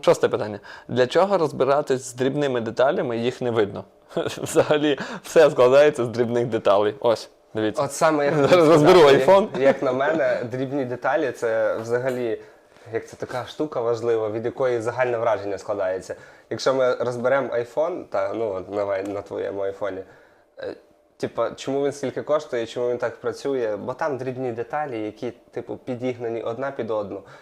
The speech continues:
Speaker 2: Е, вони вибрані якоїсь там певної, якоїсь, давай, х-, д-, гарної якості, нехай.
Speaker 1: Мгм.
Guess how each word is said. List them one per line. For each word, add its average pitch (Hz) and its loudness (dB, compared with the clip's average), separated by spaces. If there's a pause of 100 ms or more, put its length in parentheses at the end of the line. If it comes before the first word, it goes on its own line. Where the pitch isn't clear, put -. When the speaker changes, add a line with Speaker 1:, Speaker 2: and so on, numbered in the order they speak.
(240)
Speaker 2:
Е, 104 -2
вони 135 -4
вибрані 120 -2 (240)
якоїсь 123 -4
там 113 -4
певної, 110 -2
якоїсь, 95 -8
давай, 101 -6 (120)
х-, - -20 (140)
д-, 113 -8
гарної 101 -6
якості, - -6
нехай. 113 -4
Speaker 1:
Мгм. 123 -6